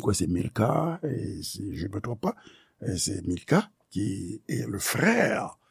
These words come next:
de, e Rebecca, c'était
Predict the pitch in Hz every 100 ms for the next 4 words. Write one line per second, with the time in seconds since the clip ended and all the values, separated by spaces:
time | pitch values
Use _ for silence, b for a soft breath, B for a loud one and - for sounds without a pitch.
0 | _ _ _ 131 147 147 151 180 - _
1 | _ _ _ 139 139 131 127 123 120 120
2 | - _ _ _ _ - - _ _ 131
3 | 151 131 123 208 - - - 156 160 196